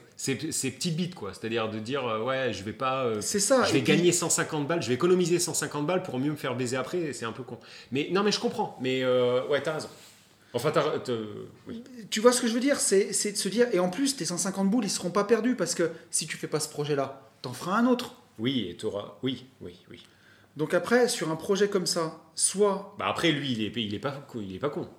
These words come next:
Speaker 2: Non,
Speaker 1: Il
Speaker 2: pas
Speaker 1: envoie un
Speaker 2: con.
Speaker 1: mail et on
Speaker 2: Bien
Speaker 1: répond,
Speaker 2: sûr.
Speaker 1: tu vois. Si on peut déjà nous aiguiller gratos, valeur gratos, quoi, tu vois.
Speaker 2: Tu vois, on va finir de lire son mail et on pourra donner vraiment
Speaker 1: Ah, mais
Speaker 2: notre
Speaker 1: il
Speaker 2: réponse
Speaker 1: continue, là,
Speaker 2: finale.
Speaker 1: le mail.
Speaker 2: Ah, il nous dit,
Speaker 1: D'accord. «
Speaker 2: Que pensez-vous de ce projet ? Je vais faire chiffrer tout ça par des artisans, mais là, j'y vois flou.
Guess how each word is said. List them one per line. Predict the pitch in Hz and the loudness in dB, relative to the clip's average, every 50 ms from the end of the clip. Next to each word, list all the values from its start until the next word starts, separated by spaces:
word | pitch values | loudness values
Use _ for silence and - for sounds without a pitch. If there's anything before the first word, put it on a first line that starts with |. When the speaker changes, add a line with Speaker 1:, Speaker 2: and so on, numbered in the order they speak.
| _ _ 151 | _ _ -2
Speaker 2:
Non, | 175 214 180 123 101 | -2 -2 -2 -2 -2
Speaker 1:
Il | 127 120 | -2 0
Speaker 2:
pas | 113 | 2
Speaker 1:
envoie | 107 160 131 107 | 2 2 2 2
un | 104 | 4
Speaker 2:
con. | 110 | 4
Speaker 1:
mail | 120 135 165 190 185 185 - | 4 4 4 2 0 -2 -4
et | 113 107 | -4 -4
on | 107 | 0
Speaker 2:
Bien | 104 - 139 | 0 0 0
Speaker 1:
répond, | - 147 | 2 0
Speaker 2:
sûr. | 123 120 - - | 0 -2 -4 -10
Speaker 1:
tu | - - | -8 -6
vois. | 107 113 107 95 | -6 -6 -6 -8
Si | - - - 113 | -10 -6 -4 -4
on | 107 | -4
peut | - 120 123 | -4 -4 -2
déjà | 113 127 117 120 127 120 | 0 0 2 2 2 2
nous | 127 131 139 151 143 | 2 2 2 2 2
aiguiller | 131 117 113 123 123 123 127 123 117 | 0 -2 -4 -4 -2 0 0 0 0
gratos, | 107 107 104 101 - 151 175 170 - - - _ _ _ _ _ _ - | -2 -4 -6 -6 -4 -6 -6 -6 -8 -14 -18 _ _ _ _ _ _ -10
valeur | 98 107 95 95 92 | -8 -6 -6 -6 -6
gratos, | 92 120 135 - 143 117 - | -4 -6 -4 -4 -6 -8 -8
quoi, | - 95 90 | -10 -14 -16
tu | - - | -14 -16
vois. | 113 - | -12 -10
Speaker 2:
Tu | - - | -6 2
vois, | 156 180 190 147 - - | 4 4 4 4 2 0
on | 180 | 2
va | 156 170 | 2 2
finir | 170 170 - 190 214 220 208 | 2 2 -2 0 0 0 2
de | 185 | 2
lire | 185 196 190 | 2 2 2
son | - - 180 | 2 0 0
mail | 170 175 185 185 175 151 | 2 4 4 4 4 2
et | 139 | 0
on | 131 | -2
pourra | 127 - - 139 147 | -6 -8 -6 -4 -4
donner | 143 147 147 143 147 | -2 -2 -2 -2 -2
vraiment | 139 131 135 143 147 143 143 151 - - | -4 -2 -4 -2 -2 -2 -4 -4 -4 -4
Speaker 1:
Ah, | 135 | -2
mais | 147 151 | 0 0
Speaker 2:
notre | 147 139 | -2 -2
Speaker 1:
il | - | -2
Speaker 2:
réponse | 151 170 - 156 | -4 -2 0 0
Speaker 1:
continue, | - 180 180 165 | 2 4 4 4
là, | - - | 4 4
Speaker 2:
finale. | 127 | 4
Speaker 1:
le | 120 117 | 2 2
mail. | 117 110 147 | 2 2 4
Speaker 2:
Ah, | 151 | 4
il | 156 151 | 4 4
nous | 156 156 156 | 2 -2 -2
dit, | 147 165 190 208 196 190 - | -2 -2 -2 -2 -2 -4 -2
Speaker 1:
D'accord. « | 202 196 190 196 - 113 107 - - - | -2 -2 -2 -2 -4 -6 -6 -6 -4 2
Speaker 2:
Que | - | 2
pensez-vous | 240 240 240 220 190 - 214 190 165 180 | 2 4 4 0 2 2 2 2 0 -2
de | 175 | -4
ce | - - | -2 -4
projet ? | 160 - - 143 139 131 139 143 - - - - _ _ _ _ _ _ _ _ _ _ | -4 -4 -4 -4 -2 0 0 -2 -2 -6 -14 -20 _ _ _ _ _ _ _ _ _ _
Je | 139 139 | -4 -4
vais | 170 | -4
faire | 165 170 226 220 | 2 2 2 2
chiffrer | 220 - - 190 - - 208 202 | 2 -2 -2 -2 -2 -2 -2 -2
tout | 208 190 | 0 -2
ça | - 202 185 | -2 -2 0
par | 185 156 139 | 0 0 0
des | 143 143 | 0 0
artisans, | 170 170 - - 156 143 180 190 | -2 -2 -2 -6 -2 0 0 0
mais | 170 151 | 0 2
là, | 151 156 | 2 2
j'y | 151 151 165 | 2 0 -2
vois | 143 151 139 | 0 0 0
flou. | 131 - - 170 180 | 0 -2 -8 -10 -10